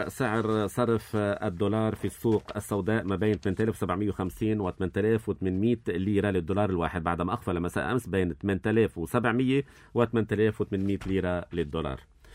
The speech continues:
أظهر مسح أن النشاط الاقتصادي في منطقة اليورو سجل انكماشا ملحوظا في كانون الثاني، مع تضرر قطاع الخدمات المهيمن على التكتل بشدة فعل قيود العزل العام المفروضة لاحتواء كورونا.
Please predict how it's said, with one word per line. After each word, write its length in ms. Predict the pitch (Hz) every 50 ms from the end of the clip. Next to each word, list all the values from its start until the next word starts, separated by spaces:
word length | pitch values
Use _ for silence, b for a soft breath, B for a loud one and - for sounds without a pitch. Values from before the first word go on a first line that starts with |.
| B B B B B B B B B B B B B B -
أظهر 600 | - 135 110 123 123 123 123 120 120 117 113 104
مسح 400 | 82 117 151 - - 156 135 -
أن 160 | - 107 107 104
النشاط 560 | 98 98 - - 101 98 101 - 127 117 107
الاقتصادي 480 | 92 - - 101 - 110 92 117 117
في 100 | 107 110
منطقة 400 | 107 110 95 - - 98 - 92
اليورو 280 | 90 95 104 113 110 107
سجل 340 | - - 113 104 110 101 92
انكماشا 420 | 92 85 - 98 110 107 - 104
ملحوظا 440 | 92 87 87 82 - 113 104 110 101
في 120 | - 98
كانون 280 | - - 95 104 104 98
الثاني، 360 | 87 - - 113 95 82 82
مع 180 | 80 67 69 85
تضرر 420 | - 101 90 104 87 95 92 85
قطاع 400 | - - 95 - 110 98 87 -
الخدمات 440 | 82 - - 85 80 95 110 110 110
المهيمن 480 | 87 87 82 80 92 107 104 98 90 80
على 260 | 73 87 95 101 - -
التكتل 460 | 98 - - 95 - 123 - - 104
بشدة 540 | 85 92 - - 120 95 85 117 127 131 B B B B B B B B B B B B B B B B B B _ - -
فعل 380 | - - 135 123 120 127 127 -
قيود 480 | - - - 127 131 156 143 95 -
العزل 640 | - 92 90 80 80 113 113 107 117 113 110 110 - -
العام 440 | 107 104 101 95 127 131 107 85 82
المفروضة 540 | - 120 123 117 - 117 131 131 110 110 104
لاحتواء 440 | 101 107 - - 107 101 98 92 -
كورونا. 420 | - 123 98 69 60 67 67